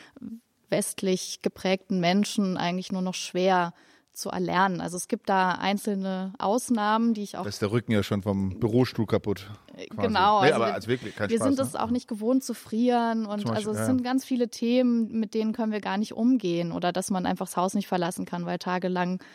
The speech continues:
Speaker 1: alles unter Wasser steht. So, das sind so Welten oder dass man sechs Stunden mit dem Auto fahren muss, um zu einem Supermarkt zu kommen. Also das, man ist schon,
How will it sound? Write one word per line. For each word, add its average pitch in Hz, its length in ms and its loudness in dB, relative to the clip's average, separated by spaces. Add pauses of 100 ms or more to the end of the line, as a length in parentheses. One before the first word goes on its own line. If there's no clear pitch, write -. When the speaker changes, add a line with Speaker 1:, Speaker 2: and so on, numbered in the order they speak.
(320)
Speaker 1:
alles 190 300 0
unter 196 260 0
Wasser 240 260 4
steht. 170 560 0
So, 170 360 -4
das 185 180 0
sind 190 380 -2
so 196 180 -4
Welten 196 340 2
oder 180 160 2
dass 190 200 -2
man 180 260 0
sechs - 240 -2
Stunden 202 200 0
mit 190 80 0
dem 165 60 -2
Auto 196 300 2
fahren 180 300 0
muss, 185 180 -6
um 190 100 -4
zu 185 120 -6
einem 180 120 -2
Supermarkt 180 600 0
zu - 100 -8
kommen. 160 320 -2
Also 175 200 0
das, - 260 -10
man 190 320 -2
ist 220 160 -2
schon, 240 240 2